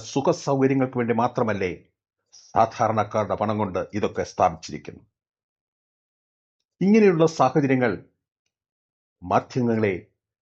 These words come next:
നിങ്ങൾക്ക് രാഷ്ട്രീയക്കാരുടെ മുതലെടുപ്പിനെ പുകഴ്ത്താനും സാധാരണക്കാരന്റെ ആവശ്യത്തെ തെറ്റിദ്ധാരണയുണ്ടാക്കി നിഷ്കരണം ദുഷിക്കാനും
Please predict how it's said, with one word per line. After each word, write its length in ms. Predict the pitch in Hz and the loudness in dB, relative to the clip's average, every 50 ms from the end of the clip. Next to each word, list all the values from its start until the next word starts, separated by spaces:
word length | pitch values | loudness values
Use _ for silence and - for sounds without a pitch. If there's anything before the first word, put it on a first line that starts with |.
| - | -8
നിങ്ങൾക്ക് 580 | 107 104 104 117 120 120 120 120 117 - - 98 - - - 110 | -4 -2 0 2 2 4 2 2 0 0 -6 -8 -6 -4 -2 -2
രാഷ്ട്രീയക്കാരുടെ 680 | 110 104 - - - 135 - - 117 113 104 104 104 107 | -2 -2 -2 -4 -6 -6 -2 0 0 0 2 0 -4 -4
മുതലെടുപ്പിനെ 460 | 107 113 113 117 107 - 107 107 98 - | -2 -2 -2 -2 -4 -4 -4 -6 -4 -4
പുകഴ്ത്താനും 520 | - 110 110 107 107 - 104 98 92 82 78 - _ _ _ _ _ _ _ _ _ _ _ _ _ _ _ _ _ _ _ _ _ _ _ _ _ _ - | -2 -2 -2 -2 0 0 0 0 0 -4 -8 -10 _ _ _ _ _ _ _ _ _ _ _ _ _ _ _ _ _ _ _ _ _ _ _ _ _ _ -6
സാധാരണക്കാരന്റെ 840 | - - 123 143 170 175 170 160 160 160 - 156 147 147 143 139 123 | 0 0 2 2 2 2 2 2 0 0 2 2 2 2 2 2 0
ആവശ്യത്തെ 360 | 120 143 139 - - - 139 127 | 0 0 -4 -6 -6 -4 -4 -4
തെറ്റിദ്ധാരണയുണ്ടാക്കി 1080 | - - 123 123 - 151 127 - - 139 131 131 123 123 123 120 117 120 113 - - 117 | -2 -2 -4 -4 -4 -6 -6 0 2 2 2 2 2 -2 -2 0 0 -2 -2 -2 -2 -2
നിഷ്കരണം 500 | 113 123 117 - - 135 127 123 120 110 | -2 -2 -4 -2 -2 -2 -2 -2 -2 -2
ദുഷിക്കാനും 560 | 110 131 131 - 135 - 127 120 117 104 101 | -2 -2 -2 -2 -4 -2 -2 -2 0 -2 -4